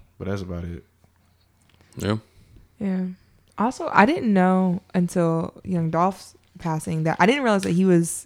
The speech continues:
Speaker 3: Juice world's cousin. Did y'all know that?
Speaker 2: Didn't know that.
Speaker 1: I thought it was Key Glock. I didn't, I didn't know.
Speaker 2: Nah, nah, him and, him and Key Glock were, like, real close.
Speaker 1: Yeah, it was, like, best friends. Somebody
Speaker 3: Yeah,
Speaker 1: said it was
Speaker 3: I was, like,
Speaker 1: cousins.
Speaker 3: listening to a podcast that he, like, he was Juice world's cousin.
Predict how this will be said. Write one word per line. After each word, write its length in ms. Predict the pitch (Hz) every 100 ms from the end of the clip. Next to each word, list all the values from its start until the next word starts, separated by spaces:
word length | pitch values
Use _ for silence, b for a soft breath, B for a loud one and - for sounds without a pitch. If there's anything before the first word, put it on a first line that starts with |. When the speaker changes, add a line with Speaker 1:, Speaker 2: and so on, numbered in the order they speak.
| 180
Speaker 3:
Juice 260 | 170 175 226
world's 180 | 240 -
cousin. 400 | 269 269 285 285 _ - b b b b b b b -
Did 140 | 196
y'all 120 | 262 339
know 140 | 392
that? 320 | 415 403 349 - _ -
Speaker 2:
Didn't 160 | 110 113
know 100 | 135
that. 60 | 147
Speaker 1:
I 40 |
thought 140 | 147
it 40 | 104
was 80 | 107
Key 160 | 135
Glock. 300 | 143 160 110 - _ _ 104
I 220 | 101 127
didn't, 180 | 95 101
I 100 | 127
didn't 140 | 107
know. 180 | 104 95 -
Speaker 2:
Nah, 160 | 127
nah, 120 | 120 113
him 180 | 143
and, 140 | 135 -
him 180 | 120 127
and 140 | 107
Key 100 | 113
Glock 280 | 101 110 101
were, 80 | 98
like, 180 | 95 95
real 280 | 95 95 87
close. 420 | 98 95 87 113
Speaker 1:
Yeah, 100 | 104
it 20 |
was, 80 | 98
like, 140 | 92
best 180 | 95 92
friends. 340 | 101 98 95 -
Somebody 160 | 208
Speaker 3:
Yeah, 200 | 220 214
Speaker 1:
said 40 | 214
it 40 |
was 40 | 202
Speaker 3:
I 40 |
was, 120 | 208 240
like, 80 | 240
Speaker 1:
cousins. 40 | 220
Speaker 3:
listening 220 | 220 214
to 60 | 214
a 40 |
podcast 500 | 214 220 220 185 180
that 120 | 196 190
he, 220 | 196 190
like, 520 | 190 - 190 185 - _ _ -
he 160 | 202
was 120 | 202
Juice 200 | 190 220
world's 200 | 208 170
cousin. 380 | - 170 170 160